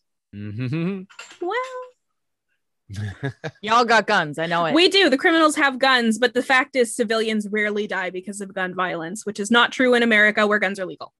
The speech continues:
Speaker 2: So
Speaker 3: Yes,
Speaker 1: True.
Speaker 3: we have socialized gun violence, like R J said.
Speaker 2: Yes. <laughs> So just saying, we have guns, but the criminals just use them on other criminals.
Speaker 1: Yeah. <laughs>
Speaker 3: And in America, criminals use it on unsuspecting victims in a mall.
Speaker 2: And civilians use it on each other, wives, kids,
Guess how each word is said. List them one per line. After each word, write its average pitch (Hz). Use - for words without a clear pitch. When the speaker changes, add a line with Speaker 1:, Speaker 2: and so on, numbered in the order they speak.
Speaker 2:
So -
Speaker 3:
Yes, -
Speaker 1:
True. 120
Speaker 3:
we 254
have 220
socialized 208
gun 180
violence, -
like 151
R 156
J 131
said. -
Speaker 2:
Yes. -
<laughs> -
So 269
just 370
saying, 202
we 247
have 339
guns, 233
but 208
the 220
criminals 269
just 226
use 233
them 208
on 185
other 185
criminals. -
Speaker 1:
Yeah. 113
<laughs> 120
Speaker 3:
And 196
in 180
America, 196
criminals 190
use 185
it 180
on 165
unsuspecting 180
victims 180
in 160
a 139
mall. 147
Speaker 2:
And 269
civilians 240
use 233
it 220
on 208
each 202
other, 226
wives, 185
kids, 196